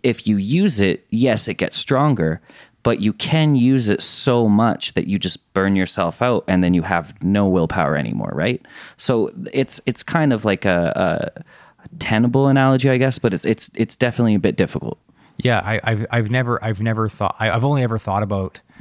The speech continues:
Speaker 2: the, the analogy, the muscle analogy, 'cause, like, that state, like, your vocal cords are a muscle that you develop. Like,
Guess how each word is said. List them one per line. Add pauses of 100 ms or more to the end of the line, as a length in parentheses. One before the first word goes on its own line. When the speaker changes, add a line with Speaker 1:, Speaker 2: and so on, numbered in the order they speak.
(200)
Speaker 2:
the,
the
analogy,
the
muscle
analogy,
'cause,
like,
that
state,
like, (1000)
your
vocal
cords
are
a
muscle
that
you
develop.
Like,